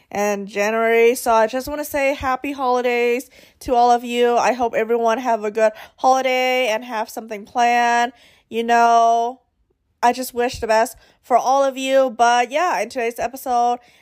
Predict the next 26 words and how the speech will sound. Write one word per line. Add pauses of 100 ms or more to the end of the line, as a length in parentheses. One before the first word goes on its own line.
(160)
I
share
with
you
my
thoughts
from (400)
season
one
till
season
five, (180)
up
to (560)
episode
seventy (240)
so
far.
But
of
course,
this
episode
is
all
over